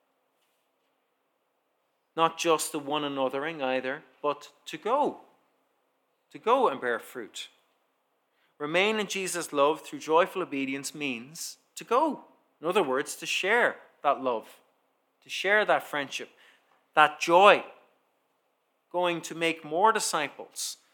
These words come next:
to find this love. That is the most loving thing we can do, is to share this reality. We re-,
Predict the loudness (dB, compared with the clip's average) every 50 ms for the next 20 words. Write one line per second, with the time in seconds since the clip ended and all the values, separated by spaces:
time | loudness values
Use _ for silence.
0 | _ _ _ _ _ _ _ _ _ -6 -4 -2 -2 -2 -2 -4 -10 -18 -20 _
1 | _ -20 -18 -4 6 6 8 8 8 4 2 -2 -6 -4 0 0 0 0 -2 -8
2 | -10 _ _ _ _ _ _ _ _ _ _ -10 4 6 8 10 10 8 6 2
3 | -12 -16 -18 -20 -20 _ _ _ _ _ _ _ _ _ _ _ _ _ 0 4
4 | 4 4 4 2 -2 -4 -2 0 0 0 0 -4 -4 4 6 6 6 6 4 0
5 | -2 -6 -6 -6 -6 -6 -8 -8 -8 -10 -8 -6 -6 -6 -4 -6 -8 -8 -10 -8
6 | -8 -8 -6 -4 -2 0 2 2 2 2 0 -4 -12 -20 _ _ -14 -14 -14 -12
7 | -10 -6 -4 -4 -4 -4 -6 -8 -10 -8 -8 -8 -8 -6 -6 -8 -8